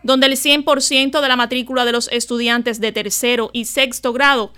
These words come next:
efectuarán el ensayo. En el ejercicio regional comparativo explicativo,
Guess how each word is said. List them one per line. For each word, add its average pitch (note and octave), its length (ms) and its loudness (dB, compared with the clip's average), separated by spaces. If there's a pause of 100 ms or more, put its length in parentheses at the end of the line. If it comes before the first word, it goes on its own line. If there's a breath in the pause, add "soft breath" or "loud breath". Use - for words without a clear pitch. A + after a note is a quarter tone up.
(160 soft breath)
efectuarán A#3 600 -2
el G#3 100 -4
ensayo. E3+ 480 -6 (180)
En C#4 160 2
el C#4 120 6
ejercicio C4+ 600 0
regional B3 500 0
comparativo A#3+ 580 0
explicativo, A3 840 -4